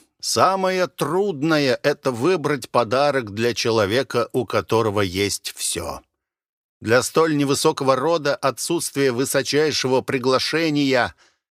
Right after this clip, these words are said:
это не наказание, а даже очень большая удача, потому что если род Ульхеймов — находится в столь затруднительном положении, то для нас это вообще задача, не имеющая решения, к сожалению».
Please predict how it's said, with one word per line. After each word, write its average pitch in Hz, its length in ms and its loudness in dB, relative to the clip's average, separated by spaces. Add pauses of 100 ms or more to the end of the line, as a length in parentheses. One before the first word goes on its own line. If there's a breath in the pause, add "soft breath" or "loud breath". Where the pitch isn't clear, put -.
(380)
это 113 440 2
не 110 260 0
наказание, 127 1120 0
а 98 200 -4
даже 104 340 -2
очень 117 340 0
большая 135 420 0
удача, 104 800 -4 (340)
потому 113 320 -4
что - 180 -6
если 117 360 0
род 127 380 2
Ульхеймов — 143 840 0 (520 soft breath)
находится 127 640 0
в - 80 -8
столь 143 300 0
затруднительном 117 880 -2
положении, 151 720 0
то 123 160 -2
для 104 240 -2
нас 120 320 0
это 117 180 -2
вообще 95 480 -2
задача, 160 640 0
не 107 220 0
имеющая 95 640 -4
решения, 147 680 0
к - 100 -8
сожалению». 131 840 0